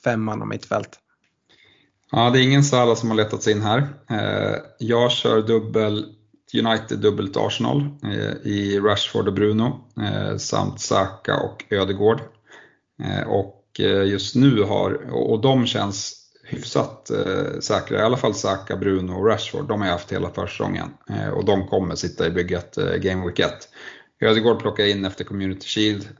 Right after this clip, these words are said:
Speaker 2: eh, kände väl lite så här att jag inte ville ge mig in i, i tombolan där riktigt kring,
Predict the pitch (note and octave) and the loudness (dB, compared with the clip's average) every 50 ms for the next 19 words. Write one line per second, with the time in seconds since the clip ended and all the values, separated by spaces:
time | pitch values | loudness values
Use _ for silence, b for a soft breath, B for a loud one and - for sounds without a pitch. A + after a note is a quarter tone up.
0 | _ G#2 G2+ F#2+ F#2 F2+ F#2 F2+ F2+ F2+ F#2 F#2 - - - G2+ G2 F#2+ F#2 F2+ | _ -6 -4 -4 -2 -2 -2 -4 -4 -4 -6 -6 -4 -2 -2 -2 0 -2 0 0
1 | F#2+ G2 G2 G2 F#2+ - - _ A2+ A2 - G#2 F#2 F2 - - G#2+ G2+ G2 F#2+ | 0 0 0 -2 -4 -6 -4 _ -4 -2 -2 -2 -4 -4 -4 -4 -4 -4 -4 -4
2 | G2 - - G2 F#2+ G2 G2 F#2+ F#2+ G2 G2 G2 G2 F#2 F#2 F#2 F#2 - B B | -6 -6 -4 -2 2 2 2 2 2 2 0 0 0 0 0 -2 -4 -6 B B
3 | B B B B B B B B B B B B _ _ - F#2 F#2 - A2 G#2+ | B B B B B B B B B B B B _ _ -4 -4 0 2 2 2
4 | G#2 G2 G#2 G2 F#2+ F#2+ G2 F#2+ F#2+ F2+ F2 F#2+ F#2+ F#2 F#2 F#2+ F#2+ - - G2+ | 4 4 4 4 4 4 4 2 2 2 2 4 4 4 2 0 -4 -2 -4 -4
5 | F#2+ - - - G2+ G2 G2 F#2+ F#2+ F#2 | -4 -4 -6 -4 -2 -2 0 -2 -4 -4